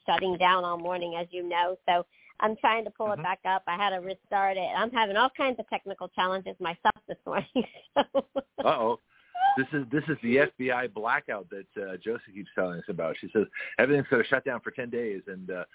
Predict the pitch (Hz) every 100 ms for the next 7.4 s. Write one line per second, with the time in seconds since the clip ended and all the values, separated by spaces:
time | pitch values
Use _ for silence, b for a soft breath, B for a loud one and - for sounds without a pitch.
0 | B B - 117 117 120 113 120 107 107
1 | 117 117 113 110 - 107 120 113 107 98
2 | 98 92 92 - 120 120 107 101 113 -
3 | 110 104 95 95 92 85 B B - -
4 | 135 127 120 117 117 117 - 98 98 113
5 | - 110 107 113 113 104 117 113 113 104
6 | 95 104 95 85 82 90 80 78 80 -
7 | 73 71 -